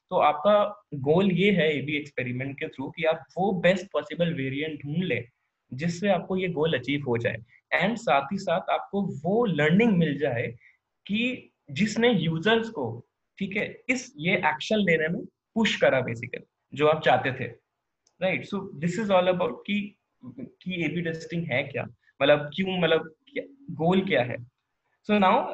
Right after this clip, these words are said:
uh, let us एक बार, uh, बात करते हैं कि एबी टेस्टिंग क्यों जरूरी है। फिर, uh, मैं आपको बताता हूँ कि, uh,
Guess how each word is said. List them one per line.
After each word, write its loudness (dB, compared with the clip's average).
uh, 4
let -2
us -8
एक -2
बार, 8
uh, 2
बात 2
करते 0
हैं 0
कि -4
एबी -2
टेस्टिंग -8
क्यों 2
जरूरी -2
है। -8
फिर, 4
uh, 0
मैं -2
आपको -4
बताता -2
हूँ -6
कि, -10
uh, 4